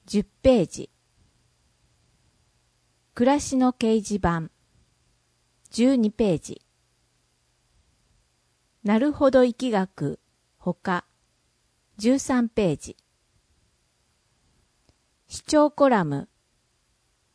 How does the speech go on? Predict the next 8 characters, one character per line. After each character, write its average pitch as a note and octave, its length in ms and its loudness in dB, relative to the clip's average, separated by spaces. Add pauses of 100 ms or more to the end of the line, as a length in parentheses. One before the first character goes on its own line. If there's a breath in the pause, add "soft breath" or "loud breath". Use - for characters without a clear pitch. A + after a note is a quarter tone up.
(880)
マ A#3+ 180 0
イ C#4 80 -4
ク - 140 -4
ラ C4 140 2
ス B3+ 220 -4
ル A3+ 200 4
ー E3 40 -2
ム。 C3+ 220 -8